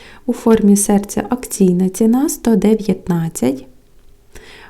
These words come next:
Ведмедики, ціна не акційна, сто шістдесят дев'ять гривень. Техніка будівельна,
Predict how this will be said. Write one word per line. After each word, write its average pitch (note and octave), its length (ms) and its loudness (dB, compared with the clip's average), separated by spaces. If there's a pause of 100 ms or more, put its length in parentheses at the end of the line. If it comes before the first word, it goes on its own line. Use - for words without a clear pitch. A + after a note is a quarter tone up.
(140)
Ведмедики, G#3 840 2
ціна B3+ 400 2
не B3+ 260 4
акційна, A3+ 560 2
сто D4+ 260 2
шістдесят C4 680 -2
дев'ять G#3 360 4
гривень. G3+ 540 0 (3250)
Техніка G3+ 540 0
будівельна, F#3+ 840 0